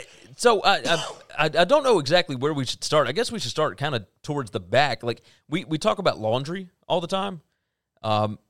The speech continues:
Chris, you know, kinda started that moniker, and, and I, I really enjoy it. Uh, we've got, you know, a team like Oregon that is three and one, that lost to a team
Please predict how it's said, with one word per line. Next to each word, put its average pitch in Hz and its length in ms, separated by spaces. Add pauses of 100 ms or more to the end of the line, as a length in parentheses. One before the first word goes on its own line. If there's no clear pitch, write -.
(160)
Chris, 160 380
you 117 240
know, 113 100
kinda 120 260
started 117 340
that 113 160
moniker, 107 500
and, 104 440
and 101 140
I, 107 460 (720)
I 131 100
really 110 320
enjoy 104 320
it. 90 220 (480)
Uh, 104 380 (540)
we've 202 200
got, 226 260 (120)
you 190 120
know, 127 240 (260)
a 123 60
team 202 480
like 120 320
Oregon 107 460 (500)
that 120 140
is 107 260 (160)
three 208 260
and 123 140
one, 82 380 (340)
that - 180
lost 156 560
to 143 420 (360)
a 117 80
team 151 400